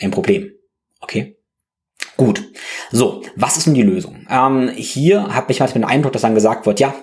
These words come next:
deshalb ist ja alle Spezialisierung, aller Fortschritt schlecht. Ähm, wir müssen einfach wieder so ein ganz romantisches, ganzheitliches Bild annehmen, holistisches Bild und so weiter und so fort und dann ist alles gut.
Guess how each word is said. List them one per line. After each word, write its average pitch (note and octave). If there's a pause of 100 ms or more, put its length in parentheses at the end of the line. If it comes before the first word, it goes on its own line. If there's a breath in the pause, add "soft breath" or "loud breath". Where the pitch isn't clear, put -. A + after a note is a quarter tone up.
deshalb C3
ist -
ja G#2+
alle B2
Spezialisierung, A#2
aller G#2
Fortschritt A2
schlecht. - (500 loud breath)
Ähm, A#2
wir A2+
müssen A#2
einfach G#2
wieder A2
so G2+
ein G2
ganz -
romantisches, A#2
ganzheitliches B2
Bild B2
annehmen, G#2+
holistisches A#2
Bild A2
und G#2
so G#2+
weiter G#2+
und G2+
so G2+
fort A#2+
und G#2+
dann G2+
ist G2+
alles -
gut. -